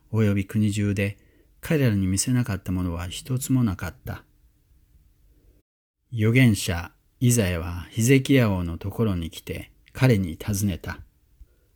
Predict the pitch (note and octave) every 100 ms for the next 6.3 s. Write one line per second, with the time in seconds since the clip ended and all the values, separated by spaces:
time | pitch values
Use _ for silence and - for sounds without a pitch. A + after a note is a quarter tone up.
0 | - B2 E3 C#3+ A#2+ G#2+ F#2+ G2 F#2 A#2
1 | D#3+ C3 F#2 E2 E2 D#2+ - E2 - E2
2 | E2+ _ _ G2 A2+ C3 G2 - E2 F2
3 | - B2+ F2+ E2 E2 - - F2 - _
4 | _ _ _ _ _ _ - G#2 G2 F2+
5 | G2+ F2 E2+ E2+ - - C3 B2+ B2+ B2
6 | G#2+ G#2+